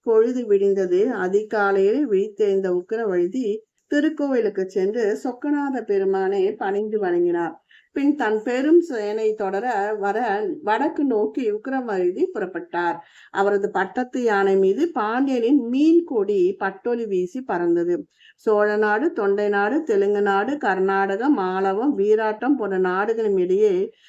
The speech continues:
குறுக்கிட்ட காடு, மலை, ஆறு, பாலை முதலியவற்றை கடந்த உக்கிரவழுதி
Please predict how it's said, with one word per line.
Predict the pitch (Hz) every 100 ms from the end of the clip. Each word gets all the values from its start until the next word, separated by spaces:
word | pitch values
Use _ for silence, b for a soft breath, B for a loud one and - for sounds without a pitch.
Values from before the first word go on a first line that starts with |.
| b _
குறுக்கிட்ட | 247 240 233 208 208
காடு, | 208 202 208 208 208 214
மலை, | 190 190 196 202
ஆறு, | 196 175 185 196 196 190 190
பாலை | 190 180 180 185 185 180 - _ _
முதலியவற்றை | 202 208 202 190 190 190
கடந்த | 190 190 233 226
உக்கிரவழுதி | 196 226 220 202 185 208 349 240